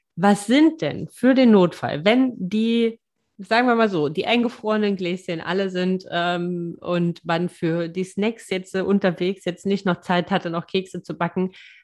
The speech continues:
was sind denn ganz gute Alternativen, denen man sich, äh, bedienen kann?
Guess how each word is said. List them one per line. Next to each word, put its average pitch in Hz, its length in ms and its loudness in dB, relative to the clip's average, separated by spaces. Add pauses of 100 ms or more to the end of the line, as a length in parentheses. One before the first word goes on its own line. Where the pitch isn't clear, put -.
was 180 200 2
sind 240 220 4
denn 240 160 2
ganz 185 240 2
gute 233 340 -2
Alternativen, 202 1120 -2
denen 185 180 -2
man 190 200 0
sich, 175 320 -6
äh, 160 400 -4
bedienen 156 420 0
kann? 123 380 -8